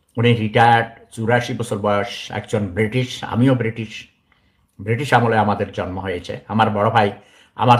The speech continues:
চেয়ে কমপক্ষে, আম, বারো বছরের বড়,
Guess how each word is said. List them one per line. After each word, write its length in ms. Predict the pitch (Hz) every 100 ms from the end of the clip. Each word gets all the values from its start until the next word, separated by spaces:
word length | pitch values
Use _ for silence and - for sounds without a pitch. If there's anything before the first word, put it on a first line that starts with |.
| -
চেয়ে 360 | 117 98 - _ _ _ _ _ _
কমপক্ষে, 920 | 131 131 123 135 135 - 120 87 80 _ _ _ _ _ _ _ _ _
আম, 580 | 104 110 101 95 98 95 117
বারো 380 | 117 131 127
বছরের 440 | 117 113 110 104 87
বড়, 200 | 90